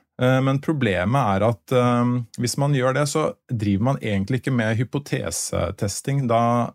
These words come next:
da, da leter man i datasettet sitt, og det er en annen øvelse enn det man, eh, sier da, at man, eh, man gjør. Og det har vist seg å kanskje være det største problemet,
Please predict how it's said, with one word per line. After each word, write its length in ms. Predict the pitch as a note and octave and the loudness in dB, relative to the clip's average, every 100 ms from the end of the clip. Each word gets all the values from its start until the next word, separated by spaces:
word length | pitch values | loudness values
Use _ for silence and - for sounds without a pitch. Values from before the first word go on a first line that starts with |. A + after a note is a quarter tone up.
| - | -10
da, 240 | G#2+ G#2 G#2+ A2+ A#2 A2+ A2+ A#2 A#2 | -2 0 2 0 0 0 0 -2 -4
da 460 | G#2+ - A2+ G2+ A2 | -6 -6 0 2 4
leter 460 | A#2+ G#2 E2+ - F2+ | 2 0 -2 -4 -2
man 160 | F#2+ | 0
i 20 | A2+ | 2
datasettet 560 | F#2+ - F#2+ G2+ A2+ | 0 -2 -4 -2 -2
sitt, 240 | D3+ D3 B2 | -2 -2 -2
og 80 | |
det 80 | A2 | 0
er 160 | G#2 A2+ | 2 2
en 120 | B2 | 0
annen 400 | B2 A2 E2+ F#2+ | 0 0 0 0
øvelse 560 | G#2 F#2+ D#2 D#2 - A#2 A2+ | 0 -2 -4 -6 0 0 2
enn 160 | G#2+ | 0
det 160 | G2 F#2+ G2+ - _ - - _ - | 2 2 0 -4 _ -20 -20 _ -6
man, 320 | G#2 G#2 G#2+ G#2 | 0 2 4 2
eh, 480 | G#2 G#2 G2+ - A2+ | 2 0 -2 -6 -6
sier 560 | G#2+ - C#3 G2 E2+ A2 | -4 0 0 0 0 0
da, 140 | G2 F#2 | 0 -2
at 80 | F#2+ G2+ | -2 0
man, 220 | G2 F#2+ F#2+ | 2 2 2
eh, 440 | F#2 F#2 F#2 F#2 F2+ | 0 0 -2 -2 -2
man 160 | G2 | 0
gjør. 300 | F#2+ F2 F#2 - - - - | 0 0 -4 -8 -20 -20 -8
Og 160 | C3+ A#2+ | -4 0
det 160 | B2+ C#3 | 2 2
har 80 | F3 | 2
vist 240 | A2+ F#2+ - | 0 -2 2
seg 160 | A2+ | 2
å 80 | A2+ | 2
kanskje 320 | B2 F#2 G#2+ | 0 -2 0
være 240 | G2 E2+ - | 0 0 0
det 80 | G#2 | -2
største 320 | - - - F2 | -2 -8 -8 -6
problemet, 560 | G2+ F#2 D#2+ F2+ A2+ | -4 -2 -2 0 -2